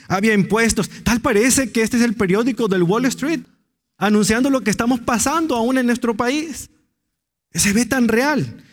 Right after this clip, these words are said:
¿Quién ha dicho que la Biblia es arcaica, que es antigua? Menciona cosas y situaciones que vivimos nosotros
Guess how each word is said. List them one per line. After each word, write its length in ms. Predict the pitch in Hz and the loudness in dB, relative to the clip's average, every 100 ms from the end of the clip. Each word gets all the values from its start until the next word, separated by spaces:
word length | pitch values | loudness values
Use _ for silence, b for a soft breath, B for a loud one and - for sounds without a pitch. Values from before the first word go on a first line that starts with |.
| B | B
¿Quién 240 | 214 247 | 0 2
ha 80 | 247 | 4
dicho 320 | 214 277 269 | 4 2 0
que 100 | 208 | 0
la 80 | 175 | 2
Biblia 220 | 185 220 | 4 2
es 100 | 226 | 2
arcaica, 640 | 220 202 226 294 262 - 143 | 0 -2 -2 0 -2 -2 -2
que 140 | 170 | 0
es 100 | 175 | 2
antigua? 580 | 220 180 240 277 214 156 B B | 0 0 0 2 2 -2 B B
Menciona 420 | 185 180 214 240 | 2 2 2 0
cosas 460 | - 226 269 277 220 | 0 0 0 0 0
y 20 | |
situaciones 720 | 208 202 180 202 277 - - | 0 0 0 0 0 -4 -8
que 120 | - 196 | 0 2
vivimos 400 | 185 190 214 233 | 4 4 4 4
nosotros 440 | 180 190 220 | 2 2 0